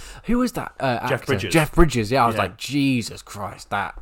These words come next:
Speaker 1: okay, I'm loving this. I'm loving this."
Speaker 2: <laughs> Yeah, yeah.
Speaker 1: <laughs> Um, yeah, just a decent, uh, M C U entry for me.
Speaker 2: Yeah.
Speaker 1: Um, third one quickly, Guardians of the Galaxy.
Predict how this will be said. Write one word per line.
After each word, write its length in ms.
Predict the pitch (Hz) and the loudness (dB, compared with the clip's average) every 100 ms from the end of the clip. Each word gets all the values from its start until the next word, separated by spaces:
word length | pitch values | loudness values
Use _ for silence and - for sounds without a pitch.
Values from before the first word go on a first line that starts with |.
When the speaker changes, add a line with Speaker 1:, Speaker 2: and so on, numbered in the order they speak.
| 110 | -8
Speaker 1:
okay, 220 | 104 - | -6 -8
I'm 200 | 85 90 | -10 -2
loving 380 | 110 107 92 87 | 4 4 2 -4
this. 340 | 85 - - - | -6 -6 -8 -2
I'm 180 | 110 127 | 2 8
loving 280 | 135 113 | 8 6
this." 120 | 101 151 | 2 2
Speaker 2:
<laughs> 220 | 127 117 | 4 8
Yeah, 220 | 185 165 | 10 8
yeah. 480 | 165 101 - 359 277 | 6 -2 -4 -4 -2
Speaker 1:
<laughs> 20 | |
Um, 560 | 120 120 120 127 123 127 - - - _ | 4 4 6 2 0 -4 -14 -20 -20 _
yeah, 300 | - 190 254 | 2 10 10
just 300 | 156 143 - 139 | 10 4 0 0
a 160 | 113 - _ _ _ | 0 -4 _ _ _
decent, 480 | - 131 - 113 107 _ _ - _ - | -4 -4 -2 -6 -6 _ _ -20 _ -8
uh, 140 | 113 110 | -6 -4
M 160 | 117 | -6
C 180 | - 117 | -4 -4
U 760 | 110 110 107 107 104 104 107 - | -2 0 0 0 -2 -6 -8 -10
entry 460 | 120 - - 135 143 | -10 -10 -6 -6 -6
for 160 | - 135 | -6 -2
me. 300 | 139 160 - - | -2 -4 -8 -4
Speaker 2:
Yeah. 160 | 127 117 | 0 2
Speaker 1:
Um, 400 | 117 120 117 - _ | 2 0 -2 -6 _
third 220 | - 143 123 | 4 4 6
one 200 | 127 120 | 2 2
quickly, 800 | 131 - - 117 117 117 120 - _ | 0 -2 -2 0 2 0 -2 -12 _
Guardians 380 | - 110 104 104 | 2 4 4 0
of 60 | 95 | -2
the 60 | |
Galaxy. 500 | 101 101 - - 104 | -2 -2 -4 -6 -8